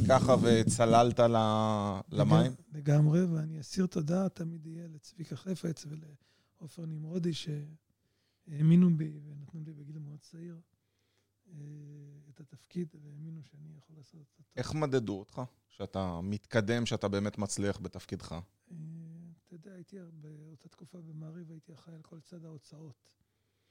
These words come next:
Speaker 2: שבעיתון זה מאוד, אה, אינטנסיבי. זה לקנות נייר, זה, אה, להתעסק בבתי דפוס,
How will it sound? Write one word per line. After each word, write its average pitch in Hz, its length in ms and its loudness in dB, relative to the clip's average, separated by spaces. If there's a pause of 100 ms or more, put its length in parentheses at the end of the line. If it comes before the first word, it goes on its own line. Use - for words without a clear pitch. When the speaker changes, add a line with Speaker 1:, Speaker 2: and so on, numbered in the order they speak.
(320)
Speaker 2:
שבעיתון 160 540 -16
זה 165 140 -14
מאוד, 165 280 -14
אה, 175 60 -12 (440)
אינטנסיבי. 160 680 -4 (720)
זה 165 60 -20
לקנות 156 380 -6
נייר, 151 540 -6 (120)
זה, 147 420 -20 (200)
אה, 156 40 -20 (800)
להתעסק 151 460 -16
בבתי 156 380 -10
דפוס, 185 720 -2